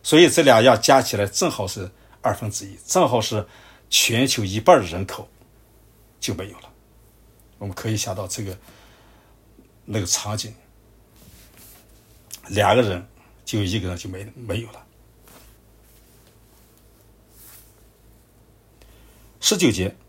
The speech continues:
这马的能力是在口里和尾巴上，就是口里面有能力，尾巴也有能力。尾巴是什么呢？因这尾巴像蛇，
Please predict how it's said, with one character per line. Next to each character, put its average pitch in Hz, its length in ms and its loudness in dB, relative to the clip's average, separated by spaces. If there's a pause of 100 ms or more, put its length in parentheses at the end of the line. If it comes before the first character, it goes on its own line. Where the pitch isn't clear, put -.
(160)
这 220 140 6
马 127 240 6
的 190 140 2
能 104 240 0
力 127 220 -2 (280)
是 - 220 -2
在 135 160 6
口 120 500 2
里 117 240 0
和 - 260 -2
尾 101 160 0
巴 98 200 0
上， - 280 -2 (1600)
就 - 140 -6
是 156 80 -4
口 - 320 2
里 226 100 2
面 180 140 8
有 143 120 4
能 127 200 4
力， 170 100 4
尾 151 160 4
巴 175 160 2
也 135 160 4
有 139 80 4
能 104 160 0
力。 110 120 -2
尾 156 140 6
巴 180 160 4
是 - 100 -2
什 120 80 -6
么 127 80 2
呢？ 113 140 -2 (220)
因 143 160 2
这 156 140 2
尾 120 200 4
巴 110 160 2
像 123 280 -2
蛇， - 500 -6